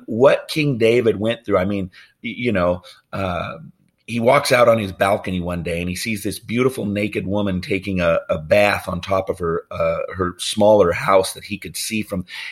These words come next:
and he s-, tells his people to go get her. He brings her, he has sex with her. He decides he's gonna marry her. So he decides to set up her husband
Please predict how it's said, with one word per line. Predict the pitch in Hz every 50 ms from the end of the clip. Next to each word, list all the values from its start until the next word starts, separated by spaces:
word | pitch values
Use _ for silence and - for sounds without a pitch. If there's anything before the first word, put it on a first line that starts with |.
| - -
and | 120 117
he | 117 110
s-, | 95 - - -
tells | - 143 143 147 143 127
his | 123 104 -
people | - 127 127 - 113
to | 107 98
go | 104 98
get | 98 - 110 104 95
her. | 95 98 104
He | 101 98
brings | 87 - 110 120 127 135 120 107
her, | 113 104 92 - _ - -
he | - 87 101
has | 104 101 98 -
sex | - - 139 143 139 - -
with | 101 95 -
her. | 85 85 90 - - - - _
He | - 110
decides | 113 107 - 139 143 151 147 -
he's | 123 107 -
gonna | 117 110 104
marry | 104 104 113 120 123 113 98 85
her. | 82 82 - - - - - - _ -
So | - - 110
he | 107 147 180
decides | 180 175 151 - - 117 107 104 101 101 98 - - -
to | - 110 104 98
set | - - - 131 135 135
up | 123 117 113 -
her | - - 104 98
husband | 95 - - 151 175 185 151 - - 107 98 92 92 95